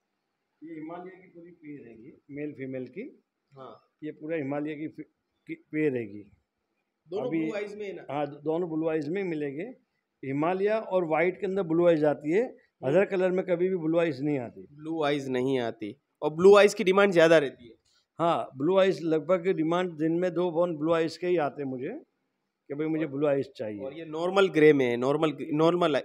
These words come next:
Speaker 2: ये भी ब्लू आइज है?
Speaker 1: नॉर्मल आइज में है।
Speaker 2: अच्छा।
Speaker 1: नॉर्मल आइज है इसकी, ग्रे कलर है, स्टील ग्रे कलर है और ये पर्शियन है, ओरिजिनल व्हाइट है।
Speaker 2: ठीक है। तो,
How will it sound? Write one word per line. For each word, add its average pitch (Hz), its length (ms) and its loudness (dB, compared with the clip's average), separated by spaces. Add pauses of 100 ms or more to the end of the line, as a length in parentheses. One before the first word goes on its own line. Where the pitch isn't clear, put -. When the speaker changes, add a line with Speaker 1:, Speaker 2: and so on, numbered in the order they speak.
Speaker 2:
ये 185 140 6
भी 254 100 -2
ब्लू 247 180 0
आइज 254 160 2
है? - 60 -2
Speaker 1:
नॉर्मल 185 240 -10
आइज 175 240 -10
में 170 160 -10
है। 190 200 -2
Speaker 2:
अच्छा। - 520 -16 (220)
Speaker 1:
नॉर्मल 156 380 4
आइज 165 240 4
है 156 60 6
इसकी, 151 260 -4
ग्रे 160 280 0
कलर 151 280 -4
है, 190 120 -4
स्टील 160 260 -2
ग्रे 135 220 2
कलर 127 280 -4
है 196 160 -6 (520)
और 151 180 -4
ये 185 60 0
पर्शियन 185 520 -4
है, 202 240 -6
ओरिजिनल 170 380 -2
व्हाइट 131 400 -4
है। 92 60 -20
Speaker 2:
ठीक - 480 -20
है। 110 60 -20 (420)
तो, 233 80 0